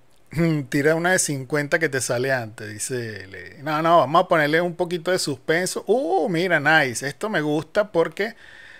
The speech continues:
tiene buena pinta este muchacho, les cuento. Bueno, aquí ya no me acuerdo qué era lo que hacía. Hace daño a un solo enemigo, tiene un porcentaje de reducir el ataque por dos turnos, incrementa la velocidad y el ataque veinte por ciento por dos turnos.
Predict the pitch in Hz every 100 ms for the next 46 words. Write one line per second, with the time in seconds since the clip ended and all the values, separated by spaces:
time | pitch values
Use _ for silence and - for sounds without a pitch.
0 | - - 196 320 392 196 - 208 180 156
1 | 185 175 214 160 - 139 120 123 117 -
2 | - 120 104 101 - - _ _ _ _
3 | _ _ _ _ _ - - 165 151 165
4 | 165 170 180 170 165 165 165 165 170 160
5 | 113 - - - - - - - - _
6 | - 135 - 175 175 180 175 180 180 156
7 | 190 202 190 160 160 170 156 170 160 143
8 | 123 139 165 165 135 147 135 156 156 -
9 | 160 147 135 131 135 - 180 196 196 196
10 | 196 196 156 143 143 139 139 165 170 165
11 | 147 131 139 135 156 147 147 131 156 151
12 | 151 160 147 139 131 160 143 123 127 -
13 | 160 220 262